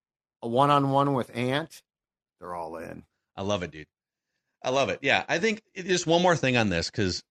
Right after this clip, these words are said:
Speaker 2: the part about this article that I think triggered me the most is Minnesota doesn't have that player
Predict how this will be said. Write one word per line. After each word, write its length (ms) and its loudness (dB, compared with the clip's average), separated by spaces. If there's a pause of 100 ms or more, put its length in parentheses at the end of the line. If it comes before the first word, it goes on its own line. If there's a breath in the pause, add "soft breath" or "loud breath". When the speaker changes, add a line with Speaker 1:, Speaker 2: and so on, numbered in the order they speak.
(420)
Speaker 2:
the 140 -2
part 260 4
about 220 4
this 180 2
article 400 4
that 240 0 (560)
I 80 0
think 180 0
triggered 340 2
me 140 4
the 100 2
most 360 2
is 400 0 (440)
Minnesota 580 2
doesn't 400 0
have 320 4
that 260 2
player 520 0